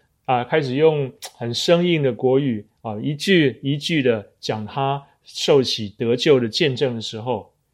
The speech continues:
当时他的奶奶在下面听了都哭了。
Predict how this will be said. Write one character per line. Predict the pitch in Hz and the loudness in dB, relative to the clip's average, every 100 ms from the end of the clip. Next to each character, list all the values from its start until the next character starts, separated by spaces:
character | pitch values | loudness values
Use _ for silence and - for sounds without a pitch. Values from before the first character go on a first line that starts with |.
| _ _ _ | _ _ _
当 | 175 180 | -4 -4
时 | 139 139 147 160 | -2 -2 -2 -6
他 | - | -2
的 | 175 | 0
奶 | 156 113 104 | 0 -4 -6
奶 | 127 135 | -6 -4
在 | 139 | -4
下 | 127 151 131 | -4 -4 -4
面 | 135 117 | -4 -6
听 | - 143 135 | -6 -6 -4
了 | 120 101 - | -8 -10 -2
都 | 135 | -2
哭 | 131 - 123 117 | -2 -4 -4 -4
了。 | 92 | -8